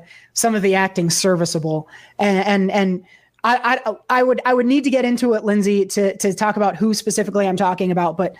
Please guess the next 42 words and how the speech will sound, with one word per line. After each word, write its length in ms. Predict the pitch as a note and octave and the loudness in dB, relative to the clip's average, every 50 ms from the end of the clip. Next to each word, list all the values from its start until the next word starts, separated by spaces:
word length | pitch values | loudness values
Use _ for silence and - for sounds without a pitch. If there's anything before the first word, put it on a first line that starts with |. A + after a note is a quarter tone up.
| - - - _ | -20 -20 -16 _
some 240 | - - - C#4 C#4+ | -4 -2 0 0 2
of 60 | C4+ | 2
these 160 | A#3+ A#3+ G3+ | 2 0 2
actors, 580 | G#3+ G#3+ G#3 G#3 G#3 G#3+ G3+ G3 F#3+ F3 - - _ _ _ _ _ _ _ _ - | 2 0 0 0 0 2 2 2 2 0 -4 -8 _ _ _ _ _ _ _ _ -2
uh, 540 | G#3 G#3 G3+ G3 F#3+ F#3+ F#3 F3+ F3+ F3 E3+ G3+ - _ _ _ _ _ _ _ _ _ _ _ _ _ _ _ _ _ _ - G#3 G3 G3 G3 G3 | 0 2 2 2 2 2 2 2 2 0 0 -2 -8 _ _ _ _ _ _ _ _ _ _ _ _ _ _ _ _ _ _ -4 -2 -2 -2 -2 -2
while, 440 | G#3 B3 C4+ C4 B3+ A#3+ - A3 A#3 - | 0 0 2 2 2 0 0 -2 -2 0
and 160 | B3+ B3+ B3 - - | -2 -2 -2 -2 -2
every 300 | C#4 D4+ F4 F4+ F#4+ E4+ | 0 0 2 2 2 2
one 160 | C#4 A#3+ B3 | 2 2 0
of 60 | C4+ A#3 | 0 0
them 160 | B3+ A#3 G#3 | -2 -2 0
turns 260 | - A#3 A#3 A3+ G3 | 0 0 0 0 0
in 80 | A3 G#3+ | 0 0
at 140 | G#3 F#3+ | 2 2
least 240 | G3+ G#3+ G#3+ - - - | 2 0 0 -2 -4 -2
a 160 | - G3+ G#3 G3+ | -2 -2 0 0
good 220 | E3 G3+ G3 F#3 | 0 -2 -2 -2
scene 360 | - - G3 F#3+ G3 G#3 G#3+ | -2 -2 -2 0 0 0 0
or 180 | - G#3 G3+ G3 | 0 2 2 2
a 140 | G3 F#3+ F3 | 2 0 0
great 320 | E3 F3+ F3+ F#3+ G3+ - | 0 0 0 0 -2 -2
scene 240 | - - A3+ A3+ A3 | -2 -2 0 2 2
over 160 | G3 F#3 G3+ | 0 0 0
the 60 | F#3+ - | 0 0
course 180 | - G3+ G3 | 0 -2 0
of 60 | - | 0
the 80 | G3+ F#3 | -2 -4
show, 320 | - - F#3+ F#3 G3+ G3+ - - - _ - | -2 0 0 0 0 -2 -4 -12 -20 _ -2
but 120 | - B3 B3+ | 0 0 2
in 120 | A#3+ A3 | 2 0
general, 500 | F3+ E3+ B3 C4+ C4 A#3+ A3+ G#3+ G3+ G3 | 0 0 0 2 2 2 2 2 2 0
there, 320 | F#3 F3 G#3+ G#3 G3+ G3 | 0 2 2 2 2 0
there's, 400 | F#3 F#3+ G#3+ G#3+ G#3 F3 G3 F#3 | 0 0 0 0 0 -2 -2 -2
there's 220 | F#3 G#3 G#3+ G3+ - | 0 0 0 0 0
some 280 | - A3+ A3 G#3 G3+ | 0 0 2 2 2
eye 200 | G3 F3+ F#3+ F3+ | 2 2 0 2
rolly 340 | F3 F3+ F3 D#3+ D#3 D#3+ D#3 | 2 0 0 -2 -4 -6 -6
type 220 | - - E3 - - | -6 -6 -6 -6 -6
stuff 340 | - F#3 - - - - - | -8 -8 -8 -10 -14 -10 -6
as 140 | F3 F3 D#3 | -4 -4 -4
well. 240 | D#3+ - - - - | -4 -6 -8 -6 -4
So, 280 | - - G3+ F3+ E3+ | -2 -2 0 0 -2